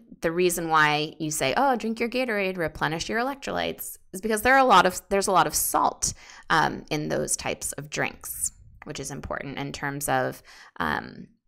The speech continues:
osmosis in your cells and how, you know, water travels in and out of the cells in your body to keep you hydrated. Okay, so this is not biology class. But that's a little, uh,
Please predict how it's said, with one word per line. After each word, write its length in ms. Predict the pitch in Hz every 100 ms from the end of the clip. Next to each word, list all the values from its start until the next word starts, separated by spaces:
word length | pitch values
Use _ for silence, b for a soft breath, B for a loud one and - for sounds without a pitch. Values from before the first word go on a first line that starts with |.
| _ _ -
osmosis 920 | 147 151 165 156 156 156 226 - - -
in 140 | 160
your 120 | 147
cells 520 | 147 147 127 139 -
and 100 | 165
how, 480 | 143 147 139 143 147 -
you 100 | 156
know, 320 | 139 131 135
water 480 | 151 151 143 135 135
travels 460 | - 139 139 143 143
in 220 | 156 151
and 160 | 147 151
out 300 | 131 131 143
of 340 | - 143 143 -
the 80 | 151
cells 380 | - - 147 147
in 200 | 143 135
your 160 | 135
body 460 | 127 190 - - - 185
to 80 | -
keep 240 | - 147
you 80 | 151
hydrated. 680 | - 147 147 - - - - - b b b b b b b b _
Okay, 220 | 175 185 - - _ _ _
so 260 | - 143 - - - -
this 120 | 151
is 60 |
not 160 | 156 143
biology 400 | 131 131 147 151
class. 640 | 147 247 285 - - - - - - _ _ -
But 80 | -
that's 160 | 214
a 40 | -
little, 340 | 156 147 151
uh, 260 | 53 50